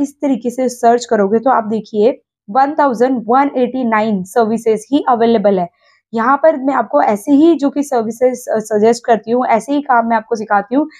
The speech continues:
जिसमें कम टाइम में आपको ज़्यादा जो कि पैसे मिल सके। अब जैसे कि यहाँ पर आप देख पा रहे हो फ़ोर थर्टी सेवन रुपीज ये लेते हैं, starting from four thirty seven rupees, ठीक है, ये काम करने के। अब यहाँ पर भी आप देखोगे तो फ़ोर थर्टी सेवन को ही दो हज़ार रुपये ले रहा है। यहाँ पर देखिए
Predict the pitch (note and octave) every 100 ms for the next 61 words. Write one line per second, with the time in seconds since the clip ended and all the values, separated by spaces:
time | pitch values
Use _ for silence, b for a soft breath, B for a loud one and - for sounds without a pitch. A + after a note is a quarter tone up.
0 | B _ C4 - D4 D#4+ D#4 E4 E4 D4
1 | C4 C4+ A#3+ - D4 G#3 G3+ G3 B3+ A3+
2 | A3+ A#3+ A#3 F#3 A#3+ A#3+ F#3 F3+ F3+ F3
3 | F3+ - _ _ _ _ _ - G#3+ A3
4 | G#3+ A#3 C#4+ G3 A#3+ C4+ B3+ A3 G3 G3+
5 | G3 F#3 G3+ D4+ B B _ - D4+ E4
6 | C#4+ D4 C#4+ B3+ C4 B3+ B3+ A#3+ G#3+ A#3
7 | G3 G3 F3+ F3+ - B3 A#3+ C#4 - A#3
8 | C#4+ C#4+ C#4 C4+ A3+ A3 G3 G3 F3+ F#3+
9 | F#3 - A#3+ C4+ A3 A3 G3 G3 G3+ F#3
10 | F#3 F#3 F3+ b b b - G#3+ A#3 B3
11 | C#4+ C#4 C#4 A#3 C4 C4+ C4 C#4 C4+ A#3
12 | A3+ G#3 G#3 G3 G3+ G3+ A3 B3 G3+ A#3
13 | A#3 G3+ G#3 G3 G3 F#3+ F3+ F#3 F#3+ G3
14 | G3 G#3+ G3+ G#3 A#3+